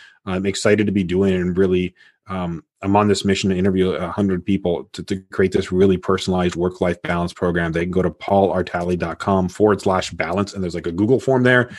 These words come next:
You can basically indicate you wanna do a one-on-one session with me, and we'll, we go straight into that. And then if you wanna sign up for my newsletter, get a free copy of one of my, my books, a free ebook,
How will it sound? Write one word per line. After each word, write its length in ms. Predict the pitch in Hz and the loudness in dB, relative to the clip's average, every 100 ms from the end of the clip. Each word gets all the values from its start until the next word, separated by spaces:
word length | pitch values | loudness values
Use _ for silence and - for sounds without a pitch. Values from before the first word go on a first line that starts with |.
| - - _ | -18 -20 _
You 140 | 85 82 | -8 -4
can 160 | 87 | -2
basically 340 | 82 98 101 98 | 2 0 0 0
indicate 320 | 107 107 104 | 0 2 0
you 60 | |
wanna 160 | 98 98 | 0 2
do 100 | 101 | 2
a 60 | 95 | 2
one-on-one 640 | 98 98 98 95 98 98 | 2 2 2 2 -2 -4
session 380 | - 113 - 107 | -2 0 0 -2
with 140 | 104 | 0
me, 180 | 107 101 | -2 0
and 120 | 92 | -2
we'll, 140 | 92 | -4
we 120 | 87 92 | -4 -4
go 220 | 92 95 | -2 -4
straight 320 | - 98 92 | -6 -4 -2
into 200 | 95 110 | 0 2
that. 280 | 120 117 - - - - | 4 2 -2 -16 -20 -8
And 120 | 92 | -4
then 140 | 90 | -2
if 80 | 87 | -4
you 60 | 87 | -6
wanna 140 | 80 | -8
sign 200 | - 98 | -4 -4
up 100 | 87 | -4
for 60 | 95 | -2
my 100 | 95 | 2
newsletter, 440 | 139 147 131 120 | 4 4 4 4
get 140 | 104 98 | 4 2
a 40 | |
free 220 | - 110 | 2 0
copy 400 | - 104 101 104 | 0 -2 0 2
of 100 | 92 | 2
one 160 | 92 95 | 2 0
of 80 | 92 | 0
my, 260 | 90 90 90 | -2 -4 -4
my 160 | 92 | -4
books, 400 | 85 110 - - | 0 0 0 -6
a 120 | 92 | -4
free 320 | 87 - 87 98 | -4 -2 0 0
ebook, 280 | 92 90 | 0 -4